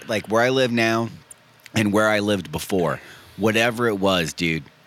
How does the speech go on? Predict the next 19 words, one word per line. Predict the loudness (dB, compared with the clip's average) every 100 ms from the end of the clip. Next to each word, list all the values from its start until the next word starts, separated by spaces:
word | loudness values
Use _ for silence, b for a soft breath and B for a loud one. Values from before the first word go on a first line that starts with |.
| _ _
whatever | -2 2 2 2 0
it | -2 -2
fucking | -2 -2 -2 -6
was, | -2 -2 -2 -8 -2
the | 0
water | 2 2 2 -2
system | -2 -2 0 0
that | 0
they | 0 0
had | 0 0
there, | 0 0 -2 B B B -2
that | 0 0
shit | 0 0 -2 -6 B B
was | -6 -2 -2 -6 -10 -14 _ _ -12
delicious, | -8 -6 -6 -2 -2 -2 -4 -6 B B -6
especially | -4 0 0 0 0 0
if | 0 -2
it | 0
was | 0 0